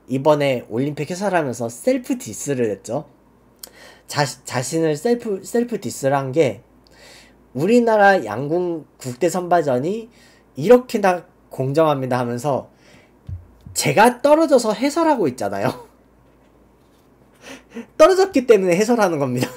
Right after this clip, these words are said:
<laughs> 쩝쩝. 자, 그렇고요. 이천팔 년 베이징 올림픽 때 중국 응원, 응원단이 소음을,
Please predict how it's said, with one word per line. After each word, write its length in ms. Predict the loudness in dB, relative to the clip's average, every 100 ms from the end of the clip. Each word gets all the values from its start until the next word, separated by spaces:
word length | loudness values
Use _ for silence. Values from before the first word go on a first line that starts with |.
| -20 -20 _ _ _ _ _ _ _ _ _ _
<laughs> 1120 | _ _ _ _ _ _ -20 -20 _ -14 -12 -2
쩝쩝. 420 | -2 -2 -4 -4 -6 -20 _ _ _ _ _ _ -20 _ _ -16 -14 -14 -16
자, 440 | -6 -4 -4 -6 -12
그렇고요. 540 | 0 0 0 -4 -6 -8 _ _ _ _ -20 _ _ _ _ _ _ _ -20 -20 -20 -20 -10
이천팔 540 | -6 0 0 0 2
년 180 | 2 0
베이징 420 | -4 -4 0 0
올림픽 440 | 0 -2 -6 -10
때 240 | -4 -4 -6 _ _ _ -12
중국 520 | -6 -2 2 2 2
응원, 340 | -2 -2 -4 -4
응원단이 800 | -2 0 0 -2 -2 -4 -6 -10
소음을, 600 | -6 -2 0 0 -2